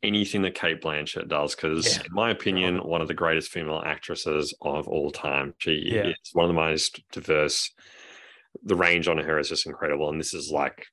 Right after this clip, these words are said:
Speaker 1: exactly the same. Like, from, I haven't seen it yet, but, uh, from looking at the trailers and stuff like that, she just, she's, she's amazing.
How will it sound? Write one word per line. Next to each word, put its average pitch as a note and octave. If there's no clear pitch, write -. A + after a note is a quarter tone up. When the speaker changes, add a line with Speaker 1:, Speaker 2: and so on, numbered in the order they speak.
Speaker 1:
exactly D2
the C#2
same. C#2
Like, D2
from, E2+
I F2
haven't E2
seen E2+
it F2+
yet, B2+
but, D#2
uh, C#2+
from D#2+
looking D2+
at D2
the E2
trailers C#2
and -
stuff E2
like D2+
that, C#2
she C#2+
just, C#2
she's, E2
she's -
amazing. C#2